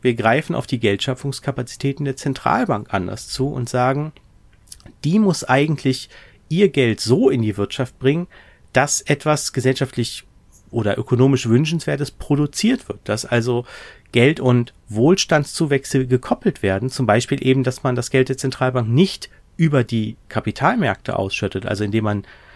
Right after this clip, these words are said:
Leuten wie Apple Schuldpapiere abkauft, damit die ihre eigenen Aktien zurückkaufen können. Äh, in der Infobox ist sicherlich die letzte Folge von Wohlstand für alle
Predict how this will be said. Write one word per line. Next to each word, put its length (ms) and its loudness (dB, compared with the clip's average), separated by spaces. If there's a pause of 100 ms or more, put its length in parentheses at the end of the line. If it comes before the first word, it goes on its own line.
(180)
Leuten 560 0
wie 300 -4
Apple 460 2 (180)
Schuldpapiere 840 0
abkauft, 560 0
damit 280 2
die 160 2
ihre 220 2
eigenen 300 0
Aktien 340 0
zurückkaufen 520 -6
können. 300 -6 (260)
Äh, 220 -2
in 80 -2
der 120 0
Infobox 500 2
ist 60 -10
sicherlich 340 0
die 100 -6
letzte 300 -2
Folge 380 -2
von 340 -6
Wohlstand 300 -6
für 140 -4
alle 260 -4